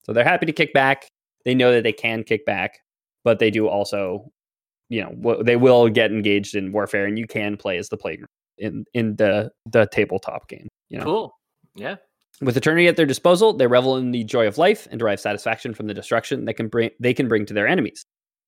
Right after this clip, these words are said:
Speaker 1: Billions of souls are waiting to be tormented by spiritual plagues. Entire worlds are ripe for virus bombing, and Space Marine chapters are potential experimental subjects for Nurgle's ever-evolving diseases. These veterans of the Long War see it as their duty and privilege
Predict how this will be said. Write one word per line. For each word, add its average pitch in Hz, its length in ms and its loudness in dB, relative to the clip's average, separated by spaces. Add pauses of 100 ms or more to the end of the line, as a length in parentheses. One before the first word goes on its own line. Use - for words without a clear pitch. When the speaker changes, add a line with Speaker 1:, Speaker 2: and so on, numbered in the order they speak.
Speaker 1:
Billions 151 320 6
of 135 100 0
souls 165 340 6
are 131 140 6
waiting 131 300 2
to 127 80 -12
be 120 100 -4
tormented 135 720 -2
by 110 140 2
spiritual 107 440 -4
plagues. 160 600 0
Entire 117 320 0
worlds 123 300 -2
are 113 180 -4
ripe 110 260 -4
for 107 240 -8
virus 101 400 -4
bombing, 135 560 -4 (300)
and 113 100 -8
Space 196 260 2
Marine 143 160 0
chapters 113 440 0
are 113 80 2
potential 113 400 -6
experimental 107 480 -6
subjects - 400 -8
for 123 120 -2
Nurgle's 107 440 -4
ever-evolving 120 640 -4
diseases. 165 580 -4 (720)
These 143 220 6
veterans 151 400 4
of 120 180 0
the 131 140 2
Long 123 260 2
War 117 160 2
see 120 160 -4
it 110 80 0
as 104 140 -2
their 104 160 0
duty 160 320 4
and 131 100 -4
privilege 110 480 -4